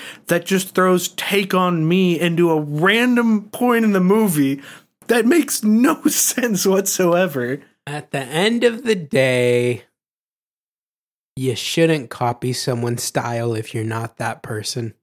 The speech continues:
Speaker 1: Yeah.
Speaker 2: But
Speaker 1: Like,
Speaker 2: no
Speaker 1: no
Speaker 2: one
Speaker 1: one copies
Speaker 2: understands
Speaker 1: Wes
Speaker 2: that.
Speaker 1: Anderson. No one copies Wes Anderson 'cause only Wes Anderson can do Wes Anderson.
Speaker 2: Except all the TikTok people who are copying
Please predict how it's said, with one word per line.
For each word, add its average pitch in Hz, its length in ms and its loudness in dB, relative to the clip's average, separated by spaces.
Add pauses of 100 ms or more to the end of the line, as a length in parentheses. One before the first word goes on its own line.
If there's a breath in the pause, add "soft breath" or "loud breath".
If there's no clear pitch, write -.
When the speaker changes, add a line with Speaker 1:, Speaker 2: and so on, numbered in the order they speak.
(960)
Speaker 1:
Yeah. 180 360 0 (720)
Speaker 2:
But 123 200 -6
Speaker 1:
Like, 139 160 0
Speaker 2:
no 185 40 0
Speaker 1:
no 254 160 4
Speaker 2:
one 277 220 4
Speaker 1:
one 185 120 2
copies 214 260 2
Speaker 2:
understands 131 200 4
Speaker 1:
Wes - 200 2
Speaker 2:
that. 180 160 4
Speaker 1:
Anderson. 113 520 -4 (580)
No 226 120 0
one 240 140 0
copies 175 380 -2
Wes 123 240 -2
Anderson 113 460 -4
'cause 156 160 -2
only 175 220 2
Wes 170 260 -2
Anderson 139 480 -2
can 131 180 -4
do 127 140 -2
Wes 127 260 -4
Anderson. 139 520 -8 (160)
Speaker 2:
Except 156 380 -2
all 160 100 2
the 147 100 -2
TikTok 123 500 -8
people 110 320 -8
who 117 120 -6
are 113 120 -4
copying 127 560 -2